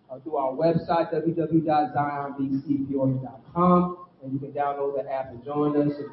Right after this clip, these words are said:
follow us there as well. And Zion Member Group, as we prepare to give, uh, we're gonna, at some point, give our offering. Let us have a word of prayer, uh, for the gifts to give to God. God, we ask you to bless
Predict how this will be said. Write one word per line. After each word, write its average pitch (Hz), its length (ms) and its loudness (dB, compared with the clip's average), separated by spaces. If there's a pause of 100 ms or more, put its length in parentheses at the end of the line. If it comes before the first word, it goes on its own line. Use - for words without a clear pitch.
follow 143 360 0
us 139 240 -4
there 139 400 -2
as 117 160 -20
well. 160 600 4 (200)
And 120 180 -12
Zion 147 260 0
Member 143 180 2
Group, 143 220 -4
as 143 120 -2
we 147 100 -2
prepare 143 240 -4
to 139 80 -6
give, 147 440 6 (340)
uh, 123 280 -10 (120)
we're 127 200 -4
gonna, - 120 -10
at - 240 -10
some 147 140 -6
point, 147 240 -2
give 139 140 2
our 135 120 2
offering. 147 340 4
Let 151 100 -2
us 151 80 -6
have 139 160 -4
a - 20 -6
word 135 200 2
of - 200 -6
prayer, 147 480 -4 (180)
uh, 131 140 -14
for 139 220 -4
the 135 100 -6
gifts 151 320 -2
to 139 80 -6
give 131 260 -2
to 135 60 -6
God. 123 240 -2
God, 165 260 6
we 151 80 8
ask 143 240 2
you 147 60 -6
to 135 60 -6
bless 156 440 2